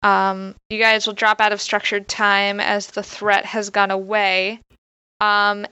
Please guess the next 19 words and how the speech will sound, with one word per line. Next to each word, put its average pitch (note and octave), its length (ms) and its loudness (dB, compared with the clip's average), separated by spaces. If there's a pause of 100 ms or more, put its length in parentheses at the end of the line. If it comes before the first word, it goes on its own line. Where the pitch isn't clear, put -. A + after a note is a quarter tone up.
and A3 600 -2 (560)
yeah, D#4 180 0
so C#4+ 160 0
there's B3+ 260 4
this - 400 0 (720)
kinda B3+ 260 2
small, A#3+ 600 0
hairy A3+ 480 2
little A3 260 0
dude, G#3 480 0 (520)
um, G#3 640 2 (200)
looking A3+ 280 0
over G#3+ 260 4
at G#3 280 4
you, G#3+ 140 4
and G#3 160 4
he G#3+ 400 -2 (400)
kind G#3 220 2
of G3 100 -12